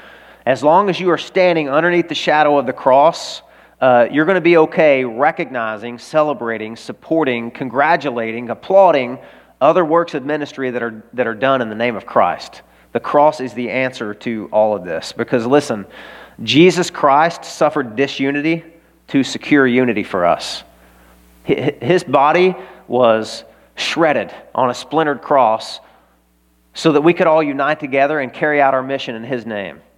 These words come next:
So that people from different backgrounds, different ethnicities, different training, different traditions could all unite together and, and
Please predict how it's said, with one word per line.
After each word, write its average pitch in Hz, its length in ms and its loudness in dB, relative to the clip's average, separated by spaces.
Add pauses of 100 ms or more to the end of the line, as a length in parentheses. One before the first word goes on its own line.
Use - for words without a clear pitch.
So - 140 -6
that 123 140 -4
people 156 260 0
from 127 200 -8
different 139 280 -4
backgrounds, 127 680 -4
different 165 320 -6
ethnicities, 147 800 -4 (300)
different 175 300 0
training, 160 640 -2 (260)
different 190 320 0
traditions 165 840 -2 (220)
could 170 160 -2
all 175 280 6
unite 160 460 -2
together 139 640 0
and, 127 340 -2
and 131 200 -6